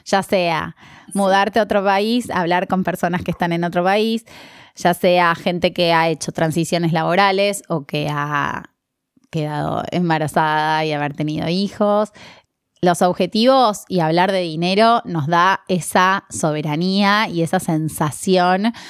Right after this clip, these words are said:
Speaker 1: de que no estamos solas en este mundo y que no tenemos por qué saber todo y hacer todo a la perfección,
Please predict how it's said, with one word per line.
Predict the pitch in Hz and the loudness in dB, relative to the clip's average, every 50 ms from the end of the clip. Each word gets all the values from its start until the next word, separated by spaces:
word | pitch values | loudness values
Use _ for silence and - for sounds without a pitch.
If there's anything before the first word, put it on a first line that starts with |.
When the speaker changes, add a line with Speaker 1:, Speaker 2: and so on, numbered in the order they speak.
| - - _ | -20 -16 _
Speaker 1:
de | - 175 | -2 -2
que | 151 165 | 0 0
no | 165 170 | -2 -2
estamos | 160 - - 175 170 170 170 - | -4 -2 -2 -2 0 0 -4 -6
solas | - - - 170 165 160 160 160 160 165 170 - - | -6 -4 -2 -2 0 0 0 0 -2 -2 -4 -8 -8
en | - 180 165 | -6 -4 -2
este | 156 147 - - 160 | -2 -4 -4 -6 -6
mundo | 160 156 151 156 160 160 160 160 160 185 202 - - - - - - _ _ | -6 -4 -4 -4 -4 -2 -2 0 0 -2 -2 -6 -10 -18 -20 -20 -20 _ _
y | - 160 143 | -8 -8 -2
que | - 170 165 | 0 0 0
no | 165 196 226 226 | 2 2 2 2
tenemos | 240 220 226 214 220 208 | 0 0 0 0 -2 0
por | - 196 170 156 | 0 -2 -2 0
qué | - 180 175 175 185 190 185 | 0 2 2 4 2 0 0
saber | - 175 151 147 151 156 | 0 0 0 0 -2 0
todo | - - 160 156 160 160 160 160 | 0 2 2 2 2 2 2 0
y | 160 156 147 139 143 143 147 147 | 0 0 -2 -4 -4 -6 -8 -6
hacer | 151 147 - 170 160 156 | -8 -2 0 0 0 2
todo | - 170 156 | 0 0 0
a | 160 147 | 0 0
la | 156 151 143 | -2 -4 -4
perfección, | - 160 160 - 175 170 - - 214 202 196 202 214 254 | -4 -4 -4 -4 -8 -10 -4 0 2 2 2 2 0 -4